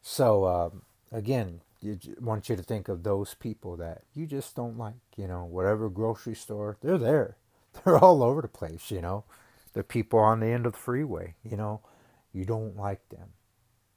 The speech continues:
I don't like him. He's able-bodied. He looks like he's twenty-five.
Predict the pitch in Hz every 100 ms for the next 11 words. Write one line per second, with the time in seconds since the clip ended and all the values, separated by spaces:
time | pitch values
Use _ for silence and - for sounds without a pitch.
0 | _ _ - 107 139 131 113 101 - -
1 | - _ - 113 95 113 117 117 104 98
2 | 104 104 101 98 _ _ - 104 113 127
3 | 110 98 - 135 123 110 110 95 95 95